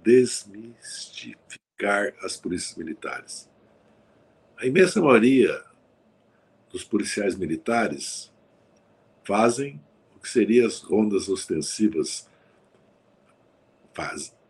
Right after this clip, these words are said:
fari-, teriam que fazer, né? A prevenção, fora o peso da burocracia. O que se criou nesses últimos, nas últimas décadas foi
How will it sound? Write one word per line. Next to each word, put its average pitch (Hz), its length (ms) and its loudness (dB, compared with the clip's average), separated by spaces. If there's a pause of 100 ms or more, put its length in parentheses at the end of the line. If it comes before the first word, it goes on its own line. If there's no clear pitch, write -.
(120)
fari-, 85 480 -4 (180)
teriam 110 320 2
que 127 140 -8
fazer, 90 580 0
né? - 160 -14 (2500)
A - 80 -8
prevenção, 95 680 0 (720)
fora - 520 0
o 123 100 -6
peso 123 400 4
da 123 60 -2
burocracia. 113 920 -2 (1040)
O - 80 -14
que - 100 -14
se - 200 -4
criou 135 680 6 (760)
nesses 82 320 -8
últimos, 92 600 -6
nas - 80 -20
últimas 82 400 -6
décadas 107 580 -2
foi 123 460 2